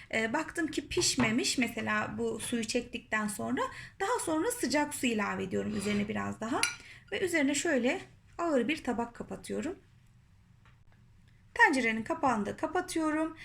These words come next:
Ee, şimdi ilk etapta kaynayana kadar yüksek ateşte tutacağım.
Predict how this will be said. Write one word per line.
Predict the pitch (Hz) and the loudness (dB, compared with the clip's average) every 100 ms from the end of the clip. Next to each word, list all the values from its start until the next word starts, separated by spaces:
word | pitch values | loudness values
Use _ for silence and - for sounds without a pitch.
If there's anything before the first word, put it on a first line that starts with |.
| - - | -14 -6
Ee, | - 247 247 | 2 4 4
şimdi | 254 381 | 2 0
ilk | 392 403 381 | 0 0 -2
etapta | 320 302 - 339 | -2 -2 -4 -2
kaynayana | 330 294 302 311 | 0 2 2 0
kadar | 311 269 262 | -2 -2 -2
yüksek | 269 - 349 | -2 -4 -4
ateşte | 156 208 - 254 | -4 -6 -8 -12
tutacağım. | - - 320 | -10 -2 -2